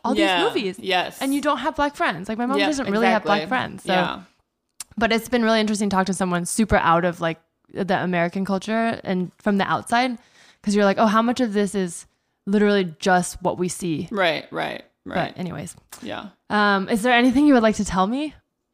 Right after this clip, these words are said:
Speaker 2: Um, so I, I, the, here's the problem with me. I, I was, I was, I asked everyone what their podcasts were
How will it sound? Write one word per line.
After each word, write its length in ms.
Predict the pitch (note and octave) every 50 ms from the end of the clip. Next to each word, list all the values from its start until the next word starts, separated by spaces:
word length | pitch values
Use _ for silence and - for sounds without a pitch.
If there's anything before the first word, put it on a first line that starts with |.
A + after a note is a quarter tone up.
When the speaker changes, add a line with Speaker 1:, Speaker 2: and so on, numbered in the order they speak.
| _ _ _ _ _ _ _ _ _ _ _ _ -
Speaker 2:
Um, 420 | - C#4 D4 D4 D4 D4+ D4 - -
so 200 | - - - G#4+ G#4+
I, 460 | F#4+ F#4 F4+ E4+ - - D4 D#4 D#4 D#4
I, 340 | D4 A#3 G#3+ D4 D4+ D4 B3
the, 80 | C#4+
here's 220 | C#4 D#4+ G#4+ B4 A#4
the 60 | A#4 -
problem 300 | - E4 D4 C#4+ C4+ C4
with 140 | A#3+ G#3 F#3+
me. 500 | G#3 G3+ F#3 E3+ D#3+ D#3 D#3 F#3+ F#3 F3+ - -
I, 140 | - G3 G3+ -
I 160 | - G#3 G#3
was, 260 | G3 F#3 - A3 G3+ F3 G#3+ A3 - -
I 300 | A3 A#3 C4 C4+ C4 C4
was, 120 | B3+ B3+ -
I 100 | - G#3
asked 300 | - G#3+ A3 C4 - A3
everyone 560 | F#3+ G3 G3+ G3+ F#3+ F#3 F3+ F3+ E3+ - -
what 100 | F3 E3+
their 120 | - D#3+ -
podcasts 500 | - F3 E3 - - E3 D3 E3 - -
were 240 | D#3+ D#3+ D#3 D#3